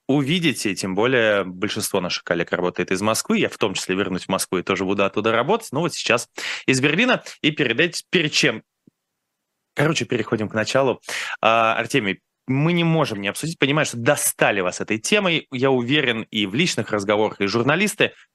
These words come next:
Рома Зверь. А, давайте начнем вообще с вашего отношения, потому что наши телезрители еще не слышали ваше мнение. Поэтому вообще, как вы относитесь к этой ситуации, что солист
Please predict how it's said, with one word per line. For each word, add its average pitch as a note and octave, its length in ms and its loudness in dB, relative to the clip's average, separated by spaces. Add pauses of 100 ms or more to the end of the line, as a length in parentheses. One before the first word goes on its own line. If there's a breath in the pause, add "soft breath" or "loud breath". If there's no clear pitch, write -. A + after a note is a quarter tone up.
Рома B2+ 280 2
Зверь. F#2+ 280 -2 (800 loud breath)
А, A2 600 4 (560)
давайте D3+ 360 2
начнем D#3 440 2
вообще C3+ 320 0
с - 120 -4
вашего A#2+ 460 2
отношения, D3+ 520 0
потому A#2 140 -2
что - 120 -6
наши A#2 180 0
телезрители G#2 460 -4
еще F#2 180 0
не G2+ 120 0
слышали F3 420 0
ваше G2+ 280 0
мнение. G2 400 0 (300 loud breath)
Поэтому B2 240 2
вообще, A2+ 220 0
как E3 220 -2
вы B2+ 80 4
относитесь D3 500 -2
к - 80 -8
этой - 160 -2
ситуации, B2 520 0
что - 180 -4
солист B2 420 0